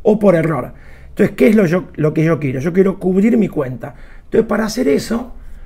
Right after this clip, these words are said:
le vamos a poner un pin de seguridad al perfil de Germán. ¿Y cómo hacemos esto? Yo estoy en este momento, esto se hace desde una computadora,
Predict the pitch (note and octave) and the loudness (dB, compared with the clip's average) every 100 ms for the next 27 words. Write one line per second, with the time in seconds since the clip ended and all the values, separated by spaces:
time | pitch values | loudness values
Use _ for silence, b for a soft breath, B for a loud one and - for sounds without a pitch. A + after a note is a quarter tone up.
0 | b - F3+ F#3+ F3+ D3+ F#3 G3+ - - | b -6 -2 0 0 0 2 2 2 4
1 | C4 C4 - C4+ A#3 - E3+ F#3 G3 A#3 | 6 6 2 4 4 2 0 4 4 2
2 | - - - - b b b - D#3 - | -2 -12 -16 -16 b b b -2 -2 0
3 | D#3 - F#3+ E3 - C#3+ C#3 A#2+ - - | -2 -2 -2 -2 -4 -6 -6 -10 -12 -6
4 | F#3 F#3+ A3+ F#3+ F#3 F3+ - B3+ - D3+ | -2 2 2 2 -2 -2 -2 -4 -4 -8
5 | B B B - F#3 - G3 F#3+ F#3 F#3+ | B B B -6 -6 0 0 0 -2 -2
6 | F#3 G#3 A3 A#3+ A#3 B B B - - | -2 -4 -2 -2 -4 B B B -16 -16
7 | - - - - A#3+ A#3+ D#3 F#3 G#3+ G#3+ | -18 -18 -18 -2 0 0 -2 0 0 0
8 | E3+ D#3 D3+ D3 D3+ F3 E3+ E3 C3+ D3+ | 0 0 -2 -4 -4 -2 -2 -2 -4 -2
9 | D#3+ D#3 B2+ B2 | -2 -2 -6 -10